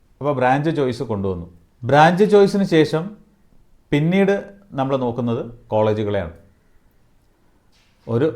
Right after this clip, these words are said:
ബ്രാഞ്ച് ഉറപ്പുവരുത്തി. സ്വാഭാവികമായിട്ട് എല്ലാവരുടെയും കോളേജ് ചോയ്സിൽ ഗവൺമെന്റ് കോളേജ് ആയിരിക്കും ഫസ്റ്റ് പ്രയോറിറ്റി വരിക. രണ്ട് കാരണങ്ങളുണ്ട്. ഒന്ന്, ഗവൺമെന്റ് കോളേജിൽ പൊതുവെ ഫീ കുറവാണല്ലോ, ചുരുങ്ങിയ ചിലവിൽ പഠിക്കാം.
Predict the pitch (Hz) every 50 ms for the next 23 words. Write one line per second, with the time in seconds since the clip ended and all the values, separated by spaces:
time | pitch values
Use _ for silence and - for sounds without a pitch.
0 | 117 110 117 113 120 131 156 160 147 127 117 - 127 117 104 98 - - - -
1 | - _ _ _ _ _ _ _ - _ _ _ _ _ _ _ _ _ _ _
2 | - - 175 180 185 208 208 214 208 208 208 202 208 202 185 175 180 190 185 180
3 | 180 170 180 175 180 180 180 175 - - - 143 139 143 151 160 160 170 165 160
4 | 151 143 139 - 135 135 143 139 135 135 143 151 160 170 180 180 160 151 139 139
5 | 143 135 - 135 117 117 110 120 113 113 113 - 131 120 - - 156 117 120 107
6 | 107 104 - 104 92 90 80 82 - - - _ _ _ _ - - 151 165 180
7 | 196 165 139 120 120 117 104 90 85 85 85 85 - 101 131 151 170 147 127 147
8 | - - - - - _ _ _ 135 143 147 165 180 202 202 190 190 170 165 165
9 | 147 151 165 165 165 156 139 135 139 147 147 - - - - - - 143 156 170
10 | 175 156 127 120 113 104 95 85 85 82 80 - - _ _ _ _ _ _ _
11 | - - - 139 135 147 156 165 151 131 117 110 113 113 110 104 92 - - -
12 | -